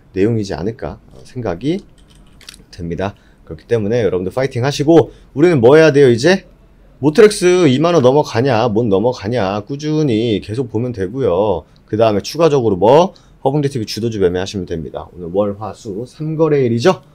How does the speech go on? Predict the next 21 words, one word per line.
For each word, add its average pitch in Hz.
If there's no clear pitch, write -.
네, 85
저희는 92
세 147
종목 143
수익 131
실현하고 165
두 -
종목 139
가지고 104
있습니다. 76
한 127
종목은 131
수익 160
구간인데, 107
예, 107
조금 151
더 113
욕심 123
좀 127
부려보려고 117
합니다. 135